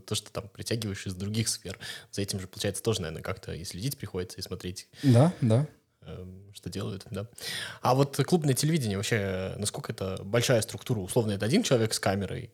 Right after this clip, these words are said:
Speaker 1: Или там, я не знаю, сколько человек этим занимаются?
Speaker 2: Ну, я думаю, что в, э, различных клубах по-разному. У нас, э, эм, есть оператор, это Александр Белоусов. Э, есть я, режиссер монтажа, и есть, э,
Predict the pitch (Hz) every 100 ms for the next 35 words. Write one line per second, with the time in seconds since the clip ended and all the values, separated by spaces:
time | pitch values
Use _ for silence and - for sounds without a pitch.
0 | - 95 92 90 101 - 87 98 87 87
1 | - - - 95 92 - - 92 92 87
2 | 92 - - _ _ _ _ _ _ 135
3 | 147 147 143 135 131 127 117 - - -
4 | 113 120 117 117 113 120 - - 120 107
5 | 117 208 170 120 107 107 135 185 - 113
6 | 110 104 104 101 - 127 107 98 98 101
7 | _ _ 113 107 104 - - 101 101 107
8 | - 170 - 113 98 95 - 101 95 98
9 | 101 110 - - - _ _ - 95 95
10 | 92 95 98 95 - 95 104 185 170 -
11 | 110 107 110 107 104 98 107 107 113 123
12 | 123 113 - - 101 95 92 90